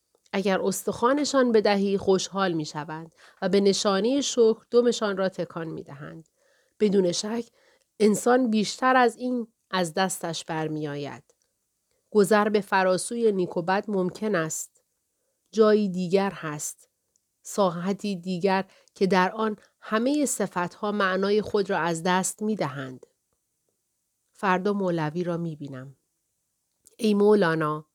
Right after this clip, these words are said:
سرور کلمه ها و حرف ها و عالم معنا.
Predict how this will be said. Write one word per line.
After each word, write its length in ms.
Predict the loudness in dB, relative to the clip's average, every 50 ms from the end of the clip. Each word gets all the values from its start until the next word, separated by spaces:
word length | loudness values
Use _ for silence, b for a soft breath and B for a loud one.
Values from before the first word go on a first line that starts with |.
| _ _ _ _ _ _ _ _ _
سرور 600 | -12 0 4 6 6 6 6 4 4 4 2 0
کلمه 460 | -2 -2 -2 -2 0 0 0 0 -2
ها 240 | -2 -2 -2 -2 -2
و 120 | -2 -2 -4
حرف 400 | 0 2 2 2 2 0 -4 -6
ها 200 | -4 -4 -4 -2
و 60 | -2
عالم 640 | -4 -2 -2 -2 0 0 -2 -2 -2 -2 -4 -2
معنا. 600 | -2 -4 -4 -6 -6 -6 -6 -6 -6 -8 -10 -14